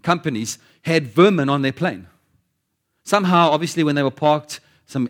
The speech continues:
rats got on, onto the plane and they started to multiply like rats do. And the way that they killed the rats was not to go lower, but to go higher where there was no oxygen, and they died. And part of what we do is we need to go higher with God,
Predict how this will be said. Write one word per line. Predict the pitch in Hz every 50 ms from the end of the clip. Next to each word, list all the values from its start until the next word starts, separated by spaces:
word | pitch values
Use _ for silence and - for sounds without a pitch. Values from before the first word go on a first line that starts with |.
| _ -
rats | 117 147 160 151 - -
got | 151 143 135
on, | 135 139 135 -
onto | 127 135 123 - 117
the | 123 -
plane | - 160 156 151 143
and | 127 120 120
they | 117
started | - - 135 131 131 127
to | - 127
multiply | 120 127 135 135 - - - 131 127 131 120
like | 110 104 113
rats | 120 123 120 -
do. | - - 123 127 131 120 _ _ _ _ _ - - - _ _ _ _
And | - 139 143
the | 143
way | 139 160 214 254
that | 240 226 -
they | 175 156
killed | - - - 214 247 240 180
the | 165
rats | 131 117 104 95 - - - - _ _ _ _
was | - 143 139
not | 151 196 202 -
to | 208 160
go | 151 139 131
lower, | 139 170 180 151 120
but | 127 123 -
to | 135 123
go | 131 127 120
higher | 127 156 165 151 131
where | 127 120
there | 110 120
was | 117 117
no | 127 135 123
oxygen, | 127 135 - - 135 113 - 101 98 101 104 98
and | 107 107 104
they | 107 107
died. | 104 139 139 92 85 - _ _ _ _ _ _ _ _ _ _ _ _ _ _ _ _ _ _ _ _ _ _ _ _ _ _ -
And | 147 139
part | - 208 262 285
of | 277 196
what | 202 175
we | 156 208 220
do | 170 185
is | 156 139 120
we | 160 226 233
need | 254 240
to | 214
go | - 180 170
higher | 165 - - - 208 214 214 190
with | 160 147 131 - -
God, | 190 220 170 117 107 127 127 -